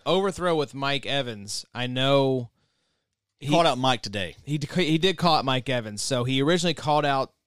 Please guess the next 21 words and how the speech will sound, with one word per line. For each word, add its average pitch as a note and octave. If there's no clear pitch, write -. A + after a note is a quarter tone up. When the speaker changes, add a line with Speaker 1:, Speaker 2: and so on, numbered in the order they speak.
Speaker 1:
Brady C#3
on C3+
that C3
and B2+
then B2
s-, A2+
reversed C3+
course B2
and A2+
called A#2
out G2
Mike G#2
Evans. F#2+
Speaker 2:
Called B2+
out B2+
Mike. C3
Also C#3
said B2
that A#2
he A2
felt A2